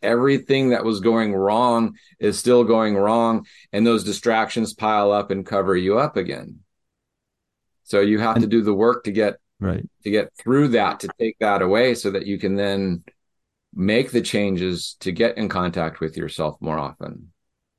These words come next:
Speaker 2: And when you, do you have, do you have a practice yourself that you do on a daily basis?
Speaker 1: Um,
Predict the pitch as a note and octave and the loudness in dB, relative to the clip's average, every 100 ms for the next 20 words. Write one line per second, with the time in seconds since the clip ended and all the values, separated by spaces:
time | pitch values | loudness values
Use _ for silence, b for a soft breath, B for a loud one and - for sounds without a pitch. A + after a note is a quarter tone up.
0 | _ _ _ _ _ _ C#3 B2+ B2+ C3 | _ _ _ _ _ _ 4 6 8 8
1 | D#3+ D#3 B2 - A2+ C3 C#3+ C#3 A2 A#2+ | 8 6 4 0 2 4 6 2 0 2
2 | C3 D3 C3+ D3 D3 D3+ D#3+ - C3 - | 4 4 4 4 2 4 2 2 0 4
3 | C#3+ D#3+ - - B2 A2+ - A#2+ A2 B2 | 4 2 -2 -4 -2 -2 2 2 4 4
4 | B2+ A#2+ A2+ G2+ A#2+ B2 A2+ A#2+ - - | 4 4 2 2 2 2 2 0 -2 -6
5 | - - _ _ _ _ _ _ _ _ | -10 -20 _ _ _ _ _ _ _ _
6 | _ _ _ _ B B - _ _ - | _ _ _ _ B B -20 _ _ 0
7 | D3+ E3+ D#3 | 4 6 4